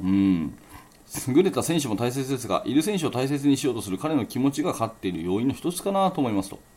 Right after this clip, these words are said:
なるほど。えー、「今日の話の福利で私もサボらず目の前の選手を大切にしたいです」と。「余談ですが、本校バレー部が毎年安田学園さんに遠征していることを三者面談で知りました。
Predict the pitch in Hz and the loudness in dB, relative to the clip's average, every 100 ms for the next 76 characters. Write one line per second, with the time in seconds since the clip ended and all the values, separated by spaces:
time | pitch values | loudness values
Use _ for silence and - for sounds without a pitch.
0 | - 101 92 78 - - - - - - | -4 0 0 -2 -8 -18 -18 -16 -16 -16
1 | - - 160 165 165 165 156 233 202 139 | -20 -2 4 6 8 6 4 4 6 6
2 | 139 143 123 - 180 123 107 104 131 147 | 6 4 2 0 0 2 2 0 0 0
3 | - 117 131 143 107 95 120 151 143 127 | 0 -2 0 0 2 2 4 4 2 0
4 | 117 113 117 117 139 156 - 110 95 73 | -4 -4 -6 -4 -2 -2 -2 -2 -2 -4
5 | 67 - 143 - - - - - - - | -6 -4 -4 -6 -18 -20 -20 -20 -20 -20
6 | - - - 131 190 214 160 110 196 226 | -20 -20 -6 2 4 4 4 4 4 2
7 | - 131 110 127 117 98 82 131 147 139 | 4 4 6 4 4 2 2 4 2 2
8 | 135 123 151 151 147 107 104 87 85 98 | 0 0 0 0 0 -2 -2 -2 -2 -2
9 | 117 123 120 117 120 123 - 120 123 135 | 0 -2 -2 -4 -2 0 0 0 0 0
10 | 120 87 69 - 92 82 - - | 0 0 -4 -4 -4 -4 -6 -8